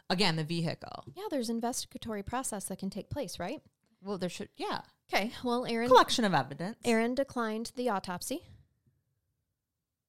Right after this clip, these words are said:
Speaker 1: But this child was eighteen. He can't decline an autopsy.
Speaker 2: Thank you for pointing that out, because that is what has bothered me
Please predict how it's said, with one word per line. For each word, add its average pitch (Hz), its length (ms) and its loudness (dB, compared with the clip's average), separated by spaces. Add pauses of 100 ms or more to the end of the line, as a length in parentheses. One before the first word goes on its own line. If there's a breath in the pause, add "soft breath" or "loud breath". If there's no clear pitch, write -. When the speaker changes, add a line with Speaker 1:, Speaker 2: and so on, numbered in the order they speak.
(320)
Speaker 1:
But 208 180 0
this 208 180 0
child 208 360 4
was 185 180 -2
eighteen. 175 600 -6
He 180 140 -4
can't - 380 -6
decline 170 920 0
an 170 120 2
autopsy. 170 760 0 (100)
Speaker 2:
Thank 508 180 0
you 659 100 -4
for 453 100 0
pointing 330 300 -2
that 233 120 -4
out, 208 200 -4 (260)
because 240 340 0 (300)
that 285 280 4
is 640 120 0
what 587 180 6
has 427 120 0
bothered 285 360 4
me 233 240 -2